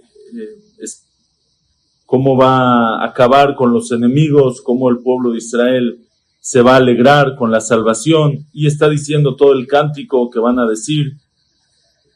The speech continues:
etcétera. Y nos quedamos en el Pasuk Yudalet. Un Pasuk antes decía, "Malchet Zebaot idodum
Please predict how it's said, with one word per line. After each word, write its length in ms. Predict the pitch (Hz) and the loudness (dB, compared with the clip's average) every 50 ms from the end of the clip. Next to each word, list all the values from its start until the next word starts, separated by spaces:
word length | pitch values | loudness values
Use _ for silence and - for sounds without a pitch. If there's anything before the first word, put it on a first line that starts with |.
| _ _ - | _ _ -4
etcétera. 560 | - 110 - - 120 107 - - 92 92 - _ _ _ _ _ _ _ _ _ _ _ _ _ _ _ | -4 -4 -2 -2 -4 -4 -2 -4 -6 -8 -10 _ _ _ _ _ _ _ _ _ _ _ _ _ _ _
Y 160 | - 156 170 | -6 -4 -2
nos 220 | 175 151 139 - - | -2 -2 -2 -2 0
quedamos 360 | 143 139 156 160 156 147 151 | 2 2 2 2 -2 -6 -8
en 100 | 131 127 | -6 -6
el 120 | 123 120 | -4 -4
Pasuk 320 | - 123 117 - 160 165 156 | -4 -4 -4 -4 -4 -6 -6
Yudalet. 540 | - 139 127 110 131 127 123 120 110 110 - | -6 -8 -4 0 2 2 2 2 0 -2 -6
Un 100 | 165 160 | -4 -2
Pasuk 340 | 160 156 156 - 143 - 135 | -2 -2 -2 -6 -8 -4 -4
antes 600 | 139 139 131 117 117 110 110 - - - _ _ _ _ _ _ _ _ _ _ _ | -4 -4 -4 -6 -6 -6 -8 -8 -14 -20 _ _ _ _ _ _ _ _ _ _ _
decía, 420 | - 117 120 120 - 151 156 147 139 | -6 -4 -4 -2 0 2 2 2 2
"Malchet 540 | 135 127 123 120 117 - - 165 180 185 175 | 2 2 2 0 0 -2 -2 -2 -2 -2 -2
Zebaot 640 | - 147 143 123 127 127 123 - 143 156 156 160 - - - - | -2 -2 -2 2 2 2 2 2 2 2 0 -2 -6 -16 -14 -10
idodum 720 | 143 131 113 - 131 123 120 120 135 160 165 170 170 147 | -8 -8 -2 0 0 0 0 0 -2 -2 -2 -2 -6 -10